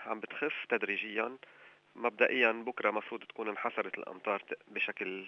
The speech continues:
شبه كلي. فاليوم مكملين مع سما صارت صافية، رح نقول ممكن ليلا ترجع هيك تظهر بعض الغيوم، ولكن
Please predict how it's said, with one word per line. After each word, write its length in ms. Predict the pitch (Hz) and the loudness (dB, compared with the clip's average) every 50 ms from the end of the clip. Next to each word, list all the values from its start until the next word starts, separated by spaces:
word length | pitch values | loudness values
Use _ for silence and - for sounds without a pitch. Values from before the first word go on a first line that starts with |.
| - - | -8 -4
شبه 260 | - - 104 92 98 - - | 0 0 0 0 0 -4 -6
كلي. 260 | - 90 82 85 85 - _ _ - - - - - - - - - - - - - - - - - - | -10 -12 -10 -10 -12 -14 _ _ -20 -20 -20 -20 -20 -20 -18 -18 -18 -16 -18 -20 -20 -20 -20 -8 0 2
فاليوم 640 | 117 110 107 110 107 - - 120 117 127 135 131 123 | 4 6 6 6 4 2 -2 -2 2 2 2 2 2
مكملين 640 | 110 104 - 120 107 104 113 123 120 113 101 95 - - | 0 2 4 4 4 4 2 0 0 0 -2 -4 -6 -12
مع 200 | 101 104 101 104 - - | -6 -4 -4 -4 -4 -2
سما 220 | 117 107 98 92 - - - - - _ _ _ _ - - - - - | -2 -2 -2 -2 -6 -8 -16 -20 -20 _ _ _ _ -20 -20 -12 -4 -2
صارت 180 | 110 107 - - - - | -2 -2 -2 -4 -2 2
صافية، 400 | 117 113 117 - - 143 160 175 - - | 4 4 4 2 0 -6 -6 -6 -4 -4
رح 140 | - - | -4 -4
نقول 340 | 90 90 - - 101 131 - - - - - - - - - - - _ - | -6 -8 -8 -8 -8 -8 -8 -10 -14 -20 -18 -18 -16 -16 -16 -18 -18 _ -4
ممكن 320 | 120 131 135 - 127 117 | -2 -2 0 0 0 4
ليلا 300 | 113 117 120 120 110 104 | 8 8 8 10 8 6
ترجع 320 | 98 - - 107 101 104 98 | 2 0 -2 -2 0 0 0
هيك 200 | 101 101 - - | 0 -2 -4 -2
تظهر 320 | 117 104 92 98 101 95 | -4 -2 0 0 2 4
بعض 220 | 98 101 101 90 | 6 6 6 4
الغيوم، 440 | 95 98 92 98 98 98 107 113 110 | 2 -4 -4 -4 -2 -2 -2 -2 -2
ولكن 420 | 101 98 95 101 - - 101 98 | -4 -2 -2 -2 -2 -2 -4 -6